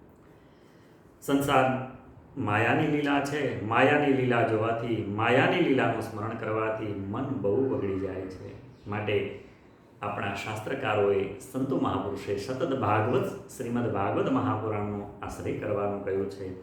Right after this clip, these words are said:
શ્રી કૃષ્ણ લીલા એવી છે જેમાં દરેકને આનંદ આવે છે. પ્રાતઃકાળે દસમ સ્કંદનો જે પાઠ કરે છે, તો સાંજ સમય સદા જ પૂરો થઈ જાય છે. શાંતિથી પાઠ કરવામાં આવે તો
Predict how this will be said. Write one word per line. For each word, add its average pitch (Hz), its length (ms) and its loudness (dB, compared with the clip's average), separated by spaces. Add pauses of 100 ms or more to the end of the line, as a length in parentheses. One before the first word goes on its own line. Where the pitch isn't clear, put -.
(260)
શ્રી 175 200 -2
કૃષ્ણ 160 300 -2
લીલા 143 240 6
એવી 127 320 6
છે 131 240 4
જેમાં 117 280 0
દરેકને - 420 2
આનંદ 101 320 -2
આવે 98 180 0
છે. 101 220 -10 (680)
પ્રાતઃકાળે 131 720 4
દસમ 117 320 -2
સ્કંદનો 107 480 -4
જે 101 140 0
પાઠ 117 380 -2
કરે 120 220 0
છે, 110 540 -6
તો 120 80 -10
સાંજ 123 400 2
સમય 123 280 0
સદા 127 600 -2
જ 131 180 2
પૂરો 110 180 2
થઈ 123 160 -2
જાય 113 220 2
છે. 101 280 -4 (300)
શાંતિથી 196 500 2
પાઠ 123 400 4
કરવામાં 110 500 2
આવે 110 180 4
તો 101 420 -4